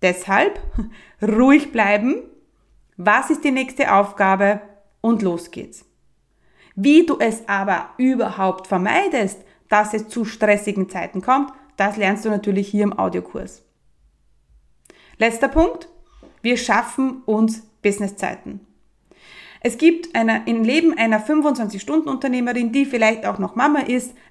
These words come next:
eine klare Trennung zwischen Privat und Business. Alles andere funktioniert nicht. Ja, ich muss es mal so sagen. Und ich habe es viel getestet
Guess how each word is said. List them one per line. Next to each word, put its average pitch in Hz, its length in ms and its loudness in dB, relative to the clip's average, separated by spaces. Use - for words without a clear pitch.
eine 208 240 0
klare 254 360 0
Trennung 226 400 0
zwischen 202 280 -6
Privat 196 480 0
und 202 120 -6
Business. 180 440 -8
Alles 240 520 0
andere 196 520 0
funktioniert 202 600 -2
nicht. - 280 -12
Ja, 185 220 2
ich - 160 -12
muss 285 300 2
es 220 200 -10
mal 185 280 -2
so 202 400 -4
sagen. 190 440 0
Und 220 140 2
ich 208 160 -10
habe 226 360 0
es 233 240 0
viel 302 240 4
getestet 196 600 -6